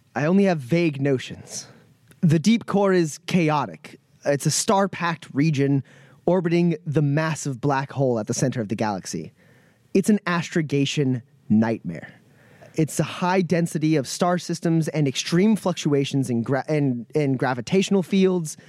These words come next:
It makes hyperspace travel through the deep, deep core nearly impossible. There are a few navigational routes, but all of them are closely guarded Imperial secrets. When I was brought to the facility, and when I was on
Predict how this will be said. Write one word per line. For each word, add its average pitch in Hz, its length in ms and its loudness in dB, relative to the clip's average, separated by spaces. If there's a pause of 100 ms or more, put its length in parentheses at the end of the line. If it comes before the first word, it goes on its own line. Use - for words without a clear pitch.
(160)
It 165 100 0
makes 214 240 2
hyperspace 160 720 -2
travel 135 360 -4
through 135 220 -2
the 135 80 2
deep, 131 340 -2
deep 165 240 2
core 170 280 0
nearly 151 520 0
impossible. 120 680 -4 (520)
There 131 120 2
are 143 100 2
a 135 60 -4
few 196 280 2
navigational 160 760 0
routes, 165 440 -2
but - 300 -2 (320)
all 170 240 2
of 156 220 -2
them 156 260 2 (100)
are 131 200 0
closely 165 640 0
guarded 135 400 -2
Imperial 117 440 0
secrets. - 600 -6 (400)
When 117 120 2
I 110 60 0
was 113 100 -2
brought 160 260 0
to - 100 -20
the 151 100 -4
facility, 196 680 0 (300)
and 214 220 2
when 180 120 2
I 160 140 2
was 139 420 -2 (140)
on 147 300 0